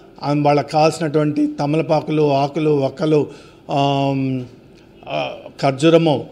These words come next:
అన్ని రకాల పసుపు, కుంకుమ అన్నీ ఇచ్చి ఆ పూజ చేసుకునేదానికి వే-, వేద పండితులు ఏం చెప్తుంటారో అవి మనం పలుకుతూ ఆ పూజ చేసుకునే విధంగా మనకు అన్ని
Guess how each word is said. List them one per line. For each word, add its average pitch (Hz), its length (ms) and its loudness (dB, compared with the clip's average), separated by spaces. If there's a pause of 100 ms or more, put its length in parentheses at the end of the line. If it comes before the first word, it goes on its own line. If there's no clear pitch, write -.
(280)
అన్ని 175 280 2
రకాల 165 360 2
పసుపు, 151 460 -2
కుంకుమ 156 580 -2 (380)
అన్నీ 175 560 0 (380)
ఇచ్చి 180 540 0 (200)
ఆ 147 100 0
పూజ 160 420 -2
చేసుకునేదానికి 151 920 -2 (360)
వే-, 139 280 0
వేద 147 200 2
పండితులు 156 500 -2
ఏం 151 160 0
చెప్తుంటారో 147 540 -4
అవి 143 120 0
మనం 135 220 -4
పలుకుతూ 151 440 -4
ఆ 143 100 2
పూజ 151 340 -8
చేసుకునే 139 300 -10
విధంగా 131 480 -6 (340)
మనకు 127 240 -6
అన్ని 139 360 -4